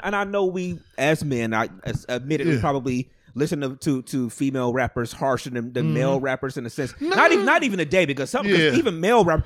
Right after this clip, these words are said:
Speaker 1: hell, even on this show last summer, we were saying that all the hottest
Speaker 2: Yeah,
Speaker 1: songs
Speaker 2: oh,
Speaker 1: were,
Speaker 2: was, was, was from
Speaker 1: was female
Speaker 2: females.
Speaker 1: hip-hop artists.
Speaker 2: Yeah.
Speaker 1: But
Speaker 2: It's still nobody harder than Scarlett right now, but that's a whole nother conversation. Well, Benny just came out, and Benny the Butcher album is
Speaker 1: Um, but, um,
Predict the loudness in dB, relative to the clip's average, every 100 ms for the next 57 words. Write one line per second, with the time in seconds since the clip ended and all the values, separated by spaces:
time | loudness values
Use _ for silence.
0 | 0 2 4 2 2 2 4 2 4 4
1 | 6 4 0 0 0 2 2 2 2 2
2 | 0 4 6 6 4 2 2 4 6 10
3 | 10 10 10 8 6 4 6 8 10 10
4 | 10 8 6 4 4 4 2 -4 2 2
5 | 2 -2 -14 2 6 6 8 10 10 10
6 | 8 8 8 10 10 6 4 6 8 10
7 | 8 8 6 6 6 4 6 4 4 4
8 | 2 0 -2 -2 -2 -4 -6 -8 4 6
9 | 8 4 0 0 0 0 -2 -2 -4 -2
10 | -4 -6 -8 -10 -10 -6 -2 0 0 -4
11 | -4 2 4 4 0 0 -4 -6